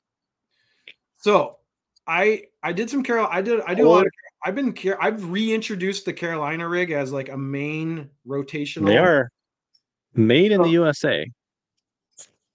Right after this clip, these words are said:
Speaker 1: So the Hog Walla, I, I did try those this year. And here's what's funny. I was dragging a spot that I knew had largemouth. I dragged the Hog Walla through, and I didn't get any bites. And,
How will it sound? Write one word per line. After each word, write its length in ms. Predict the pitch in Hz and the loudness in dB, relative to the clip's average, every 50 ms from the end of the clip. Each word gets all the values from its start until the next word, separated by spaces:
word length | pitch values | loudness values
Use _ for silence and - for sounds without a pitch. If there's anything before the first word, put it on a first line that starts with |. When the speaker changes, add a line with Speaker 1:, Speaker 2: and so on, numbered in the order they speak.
| _ _ _ _ _ _ _ _ _ _ _ _ | _ _ _ _ _ _ _ _ _ _ _ _
Speaker 1:
So 140 | - - 196 | -2 2 4
the 80 | 196 | 4
Hog 200 | 180 208 226 226 | 4 4 4 4
Walla, 320 | 214 214 214 196 175 156 - - | 4 4 4 4 2 2 0 0
I, 200 | 175 190 - - - _ _ _ _ _ _ - 254 | 0 0 0 -2 -8 _ _ _ _ _ _ -4 -2
I 120 | 180 185 | -2 -2
did 320 | 175 147 135 208 247 254 254 | -2 -4 -4 -4 -4 -4 -4
try 320 | - - 202 185 196 220 | -4 -2 0 2 2 2
those 280 | 220 240 240 247 226 208 | 2 0 0 -2 -2 -4
this 240 | 226 247 240 - | -6 -8 -6 -6
year. 340 | 240 240 254 285 302 294 277 _ _ _ _ | -4 -4 -2 -4 -4 -6 -10 _ _ _ _
And 80 | 160 160 | -4 -2
here's 160 | 190 220 233 | 0 0 0
what's 140 | 226 202 - | -2 -4 -4
funny. 320 | - 190 190 175 139 120 - - | -2 -2 -2 -2 -4 -8 -10 -8
I 80 | 143 156 | -6 -6
was 140 | 170 160 143 | -4 -6 -6
dragging 600 | 131 120 156 175 202 226 247 247 277 277 269 233 | -8 -6 -2 -2 0 0 -2 -2 -2 -4 -4 -6
a 100 | - 175 | -8 -10
spot 380 | - - - 190 185 180 175 - | -12 -4 0 0 2 2 0 -2
that 120 | 160 156 | -6 -8
I 100 | 156 151 | -6 -6
knew 440 | 147 147 151 165 175 185 196 208 202 202 | -6 -4 -4 -2 0 0 0 -2 -4 -8
had 200 | 143 143 180 208 | -8 -8 -6 -4
largemouth. 500 | 226 202 180 165 151 165 143 151 156 - _ _ _ _ _ _ _ _ _ _ | -2 -2 -4 -4 -4 -6 -6 -6 -8 -10 _ _ _ _ _ _ _ _ _ _
I 80 | - 156 | -10 -10
dragged 340 | 147 135 165 175 220 247 247 | -6 -4 -2 0 0 0 0
the 80 | 277 | -2
Hog 240 | - - 233 226 208 | -2 0 -2 -2 0
Walla 340 | 180 185 185 185 220 220 190 | 0 0 0 0 0 -2 -4
through, 400 | - - 147 139 131 127 127 127 _ _ _ _ _ _ | -6 -6 -8 -8 -8 -8 -10 -14 _ _ _ _ _ _
and 80 | 143 143 | -12 -10
I 80 | 139 | -6
didn't 200 | 139 175 226 247 | -4 -4 -4 -4
get 180 | 220 220 190 - - | -4 -8 -10 -10 -10
any 200 | 165 208 220 180 | -10 -8 -8 -8
bites. 500 | 143 170 175 139 - _ - - - _ _ _ _ _ _ _ - | -8 -8 -10 -10 -12 _ -20 -20 -20 _ _ _ _ _ _ _ -8
And, 320 | 156 156 156 160 156 - | -6 -4 -4 -4 -6 -8